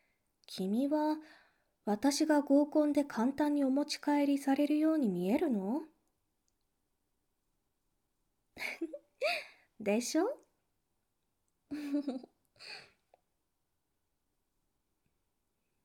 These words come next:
だけど、今の私は、君に対してガードは固くないよ。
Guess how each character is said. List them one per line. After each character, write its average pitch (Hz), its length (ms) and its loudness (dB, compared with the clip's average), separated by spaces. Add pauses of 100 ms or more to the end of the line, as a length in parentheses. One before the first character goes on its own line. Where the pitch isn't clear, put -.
(340)
だ 247 160 0
け 311 200 0
ど、 214 360 -2 (540)
今 269 260 2
の 202 160 -2
私 208 460 -6
は、 247 380 0 (1160)
君 247 320 0
に 311 220 0
対 349 240 -2
し - 100 -10
て 196 500 -6 (640)
ガ 220 220 4
ー 208 40 4
ド 226 120 0
は 190 120 -8
固 277 280 -2
く 220 140 -6
な 240 140 0
い 202 120 0
よ。 220 240 -4